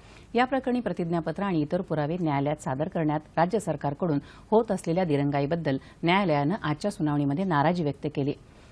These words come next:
यावर प्रतिज्ञापत्र तयार आहे, पण इतर अत्यावश्यक पुरावे आणि माहिती गोळा करण्यासाठी अधिक वेळ द्यावा अशी विनंती राज्य सरकारनं केल्यानं न्यायालयानं ही सुनावणी पुढे ढकलली. पण त्याचबरोबर राज्य सरकारला ही आता शेवटची संधी देत असल्याचंही न्यायालयानं बजावलं आहे.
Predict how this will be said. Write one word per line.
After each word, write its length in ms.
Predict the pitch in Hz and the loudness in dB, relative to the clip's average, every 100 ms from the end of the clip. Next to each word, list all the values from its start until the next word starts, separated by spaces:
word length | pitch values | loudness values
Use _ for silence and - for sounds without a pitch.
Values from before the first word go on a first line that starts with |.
| - | 0
यावर 220 | 220 254 254 | 4 4 2
प्रतिज्ञापत्र 640 | 202 226 233 240 190 202 175 | 0 0 -2 -2 -2 -2 0
तयार 220 | 160 165 | 2 2
आहे, 240 | 139 160 | 2 -2
पण 180 | 214 196 | -4 -2
इतर 260 | 151 147 202 | -2 2 0
अत्यावश्यक 520 | 165 175 175 - - | 0 -2 -2 -4 -8
पुरावे 340 | - 151 147 | -4 -2 0
आणि 160 | 175 160 | 0 0
माहिती 400 | 160 135 160 233 | -2 -2 -4 -4
गोळा 240 | 180 147 | 0 0
करण्यासाठी 580 | 147 143 139 - 139 151 - - | 0 -2 -4 -4 -4 -4 -6 -6
अधिक 300 | 160 165 220 | -2 0 2
वेळ 160 | 175 147 | 2 2
द्यावा 240 | 147 156 | 2 0
अशी 200 | 180 - | 0 -2
विनंती 380 | 143 147 151 302 | -2 0 -2 0
राज्य 280 | 156 135 170 | 0 0 -2
सरकारनं 400 | 147 143 143 147 147 | -6 -4 -2 -2 0
केल्यानं 360 | 151 208 165 - - - | 0 0 0 -6 -16 -4
न्यायालयानं 540 | 175 196 226 160 151 185 | 2 2 2 0 0 -2
ही 100 | 190 | -4
सुनावणी 360 | - 143 143 185 | -2 -2 0 -2
पुढे 260 | 190 170 | -2 -2
ढकलली. 380 | 143 139 143 143 - - - - - - | -2 -2 -2 -4 -6 -18 -20 -20 -8 -2
पण 100 | 254 | 2
त्याचबरोबर 540 | 226 233 226 214 208 202 | 4 4 4 0 2 2
राज्य 240 | 156 156 | 2 0
सरकारला 460 | 185 165 156 156 170 | -4 -4 -2 0 0
ही 180 | 190 190 | 0 0
आता 280 | 160 147 143 | 0 2 0
शेवटची 420 | - 160 202 214 240 | 0 0 0 -2 -6
संधी 280 | 190 190 185 | -4 -2 -2
देत 220 | 160 156 | -2 -2
असल्याचंही 520 | 156 160 151 196 147 | -2 -2 -2 -2 0
न्यायालयानं 560 | 156 175 170 143 147 214 | 0 2 2 0 -2 0
बजावलं 360 | 156 151 143 | 0 0 0
आहे. 240 | 139 147 | 0 -2